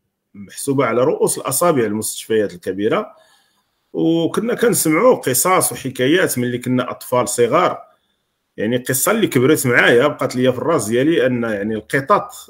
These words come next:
اللي كانوا في، في واحد من هاد المستشفيات، كانت القطط ضخمة، ضخمة بواحد الشكل لا يتصور، كبيرة بزاف في الحجم ديالها. وحنا باقيين أطفال صغار، كيحكيو لينا بأنه راه شي طفل صغير غفلوا عليه والديه، م-،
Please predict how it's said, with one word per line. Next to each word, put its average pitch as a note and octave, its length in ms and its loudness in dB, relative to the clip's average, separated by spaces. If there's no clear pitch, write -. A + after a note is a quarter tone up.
اللي B2 220 -4
كانوا C#3+ 320 0
في، F#2 320 -12
في - 440 -18
واحد A2+ 340 -2
من A2 140 -2
هاد G#2 180 -4
المستشفيات، A#2+ 840 -2
كانت - 180 -2
القطط D#3 500 -2
ضخمة، B2+ 420 2
ضخمة C3 380 0
بواحد A2 320 -2
الشكل - 400 -4
لا E3+ 100 6
يتصور، A#2+ 640 0
كبيرة D3 680 2
بزاف A2 380 0
في - 60 -8
الحجم A2+ 340 -2
ديالها. F#2+ 340 -4
وحنا G3 200 -2
باقيين F3+ 320 2
أطفال - 340 0
صغار، D#3 400 0
كيحكيو F3+ 480 2
لينا D3 240 4
بأنه C#3 560 2
راه D3 100 4
شي C#3 160 -2
طفل C#3 340 -2
صغير C#3+ 380 2
غفلوا A#2+ 380 0
عليه C#3 240 2
والديه، B2+ 640 2
م-، G#2+ 280 -6